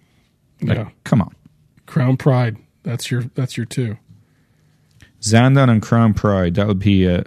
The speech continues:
Speaker 1: hundred and fifty dollar exacta too.
Speaker 2: Yes. Well, that's good.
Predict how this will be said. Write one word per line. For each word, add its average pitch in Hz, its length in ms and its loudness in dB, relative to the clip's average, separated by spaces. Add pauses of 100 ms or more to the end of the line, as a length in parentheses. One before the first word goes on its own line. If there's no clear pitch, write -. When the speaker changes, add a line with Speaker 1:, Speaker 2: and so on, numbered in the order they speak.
Speaker 1:
hundred 95 320 -2
and 87 120 -4
fifty - 340 -4
dollar 90 320 -2
exacta 87 400 -4
too. - 180 -6 (540)
Speaker 2:
Yes. 110 460 -6 (1200)
Well, 131 100 -2
that's 139 180 -2
good. 147 260 0